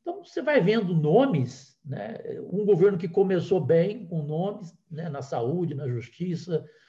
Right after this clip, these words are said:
na infraestrutura, e que depois se perdeu completamente,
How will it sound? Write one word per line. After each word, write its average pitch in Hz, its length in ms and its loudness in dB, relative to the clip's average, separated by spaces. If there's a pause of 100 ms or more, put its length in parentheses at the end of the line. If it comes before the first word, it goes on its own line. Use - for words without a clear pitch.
(160)
na 143 140 -4
infraestrutura, 147 920 -2 (580)
e 320 220 -2
que - 140 -2
depois 240 400 4
se - 140 -2
perdeu 165 480 2
completamente, 165 1040 -4